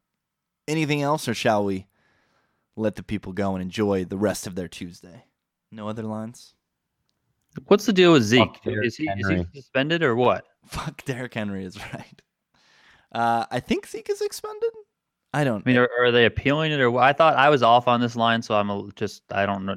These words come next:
Speaker 2: I tried to find out what information. It all seemed very vague from
Speaker 1: From
Speaker 2: the quick search that I did.
Speaker 1: From the last thing that I read is that Zeke is going to have an emergency hearing appeal in New York sometime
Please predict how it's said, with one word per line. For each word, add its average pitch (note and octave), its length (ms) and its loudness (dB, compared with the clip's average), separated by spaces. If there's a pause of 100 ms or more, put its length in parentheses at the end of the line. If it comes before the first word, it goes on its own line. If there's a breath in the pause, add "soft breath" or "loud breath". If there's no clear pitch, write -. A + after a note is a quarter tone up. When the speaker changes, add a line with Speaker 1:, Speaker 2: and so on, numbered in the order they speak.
Speaker 2:
I G2+ 180 -2 (420)
tried A2 200 2
to G2+ 60 -4
find G2+ 260 2
out G2 240 4
what G2 240 -2 (180)
information. G2 640 -6
It F#2 100 -4
all F#2+ 140 2
seemed F#2+ 220 -8
very F#2 200 0
vague F#2 380 0 (320)
from C#3+ 160 -4
Speaker 1:
From F#2 60 -2
Speaker 2:
the - 60 -8
quick - 260 -8
search - 280 -20
that F2+ 100 -6
I F2+ 80 -4
did. F2 280 -8
Speaker 1:
From D3+ 180 -4
the C#3+ 80 -2
last E3+ 400 -2
thing D#3 220 -4
that A#2+ 80 2
I A#2 160 6
read G#2 400 0 (160)
is A2 160 -8
that G#2 180 -6
Zeke A#2 280 -4
is G2+ 120 -6
going A#2 300 -2
to A#2 80 -2
have G#2+ 320 -2 (100)
an A2+ 80 -6
emergency G#2+ 1000 -2 (260)
hearing G2+ 640 -4 (760)
appeal A#2 640 0
in D3+ 180 0
New C#3+ 80 4
York A#2 360 2
sometime A2+ 600 0